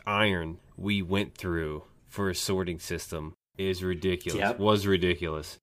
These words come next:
Speaker 1: But yeah, you could save your iron now. But wow, I was just thinking about that.
Speaker 2: Not really, 'cause now the way you do the chest, the sorting systems have become so complex. I mean, we had Cass on, and his super complex sorting system, which I can't wait to build next season.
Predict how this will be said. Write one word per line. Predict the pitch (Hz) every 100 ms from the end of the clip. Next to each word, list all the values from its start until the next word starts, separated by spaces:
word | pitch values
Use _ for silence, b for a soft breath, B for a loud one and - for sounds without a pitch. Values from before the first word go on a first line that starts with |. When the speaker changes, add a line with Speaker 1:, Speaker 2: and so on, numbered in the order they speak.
| _
Speaker 1:
But | 80
yeah, | 90 101 90
you | 90
could | 90 80
save | 107 104 95
your | 90
iron | 90 90 82
now. | 80 78 76 78 _ _
But | 73 -
wow, | 87 87 82 76 - _
I | 98
was | 95
just | 92 -
thinking | 90 82
about | 80 78 76
that. | 80 - _
Speaker 2:
Not | 113 101 87
really, | 113 98
'cause | 90 98
now | 98 113
the | 110
way | 104
you | 104
do | 101 107
the | 92
chest, | - 101 107 98 - - _ -
the | 101 90
sorting | - 131 120
systems | 120 117 - 104 98
have | 95
become | 92 110 98
so | - 104
complex. | - 101 92 104 101 98
I |
mean, | 95
we | 127
had | - -
Cass | - 101 143 -
on, | 85 82 82 _ -
and | 90 90
his | - 123 107 -
super | - - - 165 139 113
complex | 113 117 107 101 98 92 -
sorting | - 113 98 95
system, | - 87 90 82 - _
which | 117 101 - -
I | 101
can't | - 113 95
wait | 101 98
to | 90
build | 92 92
next | 82 -
season. | 101 87 85